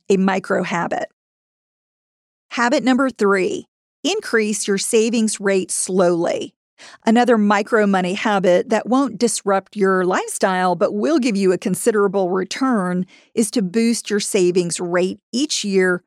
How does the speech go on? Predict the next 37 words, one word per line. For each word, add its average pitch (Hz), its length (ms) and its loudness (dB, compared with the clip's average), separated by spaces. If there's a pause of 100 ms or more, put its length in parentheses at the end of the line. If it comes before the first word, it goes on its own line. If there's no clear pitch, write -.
slowly. - 840 -2 (240)
For 330 180 -2
instance, 208 580 -4
if 214 140 -2
you're 226 100 0
saving 202 400 0
one 185 300 0
percent 214 360 -2
of 180 80 -2
your 180 160 2
income 190 560 -2
to - 140 -4
build 180 280 2
an 180 80 0
emergency 220 520 -4
fund, 185 500 -2 (320)
make 190 240 2
a 285 60 0
goal 196 220 0
to 214 60 -2
save 233 340 -4
two 320 160 -2
percent 220 480 -4
next 349 340 0
year. - 320 -6 (460)
Or 262 320 4
if 226 140 -2
you're 233 100 0
contributing 214 840 0
five 214 460 -4
percent 185 520 -2
to 202 160 4
a 202 100 2
retirement 247 640 0
plan 185 280 0
at 175 140 -2
work, 220 480 -2